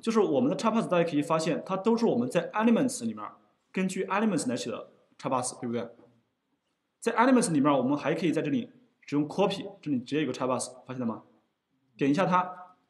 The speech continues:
粘贴一下它，这是 Chrome 帮助我们定位写的叉pass，立马能定位到这个I D，发现了没有？比如说我们要选中这样一个，最后一个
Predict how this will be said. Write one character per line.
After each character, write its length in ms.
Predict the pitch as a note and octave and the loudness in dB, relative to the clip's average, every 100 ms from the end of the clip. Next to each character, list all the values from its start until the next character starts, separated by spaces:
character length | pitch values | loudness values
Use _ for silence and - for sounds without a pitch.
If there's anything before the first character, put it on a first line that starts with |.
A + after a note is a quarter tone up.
| _ _ _ - | _ _ _ -2
粘 120 | D#3+ | 0
贴 140 | D#3+ | 2
一 20 | C#3 | 0
下 80 | |
它， 240 | A#2+ A#2+ - - _ _ _ _ _ _ _ | 0 -6 -10 -20 _ _ _ _ _ _ _
这 100 | - | -10
是 120 | D#3+ D#3+ | -6 -6
Chrome 420 | D#3+ D#3 E3+ B2+ | -2 2 2 4
帮 180 | D3 D3 | 2 2
助 60 | |
我 40 | B2 | 0
们 140 | A2+ | 0
定 140 | D3+ | 0
位 80 | D3 | 0
写 120 | C#3+ | 0
的 60 | A#2+ | -6
叉 140 | A#2+ | -2
pass， 240 | C3+ B2+ - - | -2 -2 -4 -4
立 80 | D3 | -2
马 140 | B2 | 0
能 120 | A2+ | -2
定 140 | A2+ C3 | -4 -2
位 20 | |
到 80 | A#2+ | -2
这 80 | |
个 60 | A#2 | -4
I 80 | A#2 | -6
D， 160 | A2+ A2+ | -8 -10
发 120 | - | -10
现 80 | A#2 | -8
了 60 | |
没 80 | A2 | -8
有？ 180 | G#2 - _ _ _ _ | -10 -18 _ _ _ _
比 100 | C3+ | -2
如 100 | C#3+ | 0
说 140 | D3+ | 0
我 60 | C#3 | 0
们 80 | D3 | 0
要 40 | |
选 160 | D3 B2 | 0 -2
中 80 | |
这 100 | C#3 | 0
样 100 | D3+ | 0
一 40 | B2+ | 0
个， 400 | C3+ - - - _ _ _ - | -2 -4 -16 -20 _ _ _ -6
最 120 | F3+ | -2
后 100 | D#3+ | 0
一 80 | C#3 | 2
个 460 | C#3 B2 - - | 0 -2 -6 -18